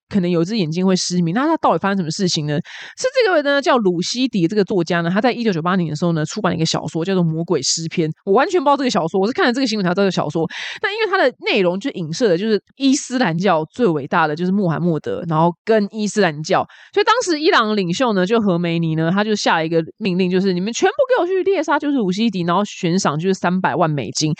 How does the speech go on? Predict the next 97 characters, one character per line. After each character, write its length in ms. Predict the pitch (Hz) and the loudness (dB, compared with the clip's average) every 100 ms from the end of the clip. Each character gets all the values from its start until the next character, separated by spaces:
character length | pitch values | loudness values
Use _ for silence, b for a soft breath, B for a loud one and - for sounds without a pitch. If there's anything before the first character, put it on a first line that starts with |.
| B B B | B B B
而 60 | 233 | -2
且 100 | 269 | 0
不 100 | 202 | 2
是 80 | 254 | 2
现 220 | 320 202 | 2 2
在 160 | 226 190 | 0 0
三 160 | 190 | 0
百 100 | 170 | 0
万 80 | 160 | 0
美 120 | 143 | 0
金， 100 | 151 | -2
现 140 | 208 311 | 0 2
在 60 | |
三 120 | 311 254 | 2 2
百 100 | 208 | 2
万 100 | 214 | 2
美 80 | |
金 160 | 175 190 | -2 -2
非 100 | 202 | -2
常 100 | 160 | -2
大， 140 | 180 | 0
但 140 | 185 214 - _ | 0 0 -4 _
在 360 | 262 208 170 - b b - | 0 2 2 -2 b b -4
三 200 | 311 311 | 0 2
十 120 | 240 | 2
四 140 | 311 | 0
年 140 | 220 185 | -2 0
前 200 | 185 175 | 0 0
的 40 | |
三 220 | 175 214 | 0 0
百 100 | 190 | 2
万 160 | 175 180 | 2 0
美 120 | 143 | -2
金 200 | 156 170 | -2 0
是 160 | 190 170 | 0 0
一 80 | |
个， 240 | 156 143 123 - _ | 2 2 0 -6 _
也 120 | - 170 | -2 -2
是 100 | 226 | 0
更 220 | - 208 175 | 0 0 0
大， 180 | 185 | 0
就 80 | 180 | 2
是 60 | 214 | -2
天 180 | - 214 | -2 -2
文 160 | 156 | -2
数 140 | 160 175 | -2 -2
字。 60 | |
所 160 | 170 294 | 0 2
以， 160 | 240 - _ _ | 2 0 _ _
所 160 | - 269 | -4 0
以 40 | |
鲁 140 | 294 180 | 2 2
西 120 | 220 | 0
迪 60 | 214 | 0
他 80 | |
就 80 | 220 | 2
躲 200 | 214 156 | 0 -2
起 200 | 165 - | -2 -4
来 220 | 107 92 92 | -4 -6 -10
了。 80 | - _ B B - | -12 _ B B -4
最 140 | 427 | -2
近 100 | 320 | 0
他 140 | 320 262 | 0 2
可 80 | |
能 140 | 202 165 | 2 0
觉 240 | 170 170 | 0 0
得， 80 | 170 | -2
反 120 | 190 | -2
正 80 | 240 | 0
过 120 | 370 294 | 2 2
三 160 | 311 | 2
十 60 | 247 | 0
四 160 | - | -2
年， 180 | 220 170 | -2 0
大 100 | 196 | 0
家 60 | 208 | 0
应 60 | |
该 80 | 214 | 0
气 220 | 214 214 175 | -2 -2 0
消 240 | 175 165 | 2 0
吧， 120 | - | 0
所 100 | 170 | -2
以 20 | |
他 40 | 220 | 0
出 100 | 247 | 0
来 80 | 180 | 0
演 180 | 151 160 | -2 -6
讲。 140 | 165 | -2
然 80 | 220 | 2
后 40 | |
没 60 | 349 | 4
想 140 | 294 | 4
到 80 | 330 - | 2 0
这 100 | 381 | 0
件 100 | 415 | 2
事 120 | 381 | 2
情， 140 | 277 | 0